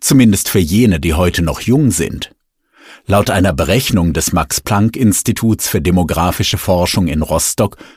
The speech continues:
wird von allen Kindern, die zweitausendneunzehn geboren wurden, mehr als jedes dritte Mädchen und rund jeder zehnte Junge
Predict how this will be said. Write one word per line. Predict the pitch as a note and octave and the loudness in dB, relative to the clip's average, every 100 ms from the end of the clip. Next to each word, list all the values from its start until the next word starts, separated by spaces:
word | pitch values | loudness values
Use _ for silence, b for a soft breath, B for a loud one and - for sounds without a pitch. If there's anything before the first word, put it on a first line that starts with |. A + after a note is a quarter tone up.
| B | B
wird | A#2+ | -2
von | - D#3 | 0 -2
allen | D3 D3 D#3 C#3 | 0 0 0 0
Kindern, | D3+ C3 G#2+ C#2+ C#2+ | 2 2 2 0 -2
die | E2 | -4
zweitausendneunzehn | - - F#2 F#2 F#2+ F#2+ F#2+ F2 E2 D#2 F2 G2 G#2 G2 E2+ | -4 -2 -2 0 0 2 0 -2 -2 -2 0 2 2 0 0
geboren | D2 C2+ A2 C#3 F#2+ E2+ | -2 0 2 2 2 2
wurden, | G2 G#2 - - B B | 2 2 0 -2 B B
mehr | A#2+ D#3 | 2 2
als | F2+ F2+ - - | 2 -2 -4 -8
jedes | F2 F2+ C3 B2+ - | -4 0 2 0 -2
dritte | E2+ F2+ | -2 -2
Mädchen | D2 E2+ C3+ - - - - B B | 0 0 -2 -6 -10 -12 -18 B B
und | - G#2+ G2 | 0 0 2
rund | G#2 F2+ - | 0 0 -4
jeder | G2+ F#2 C#3+ F3 | -6 0 0 0
zehnte | - - D#3 C3 | -2 -2 0 0
Junge | B2 A#2 D#2 - | 2 2 0 -4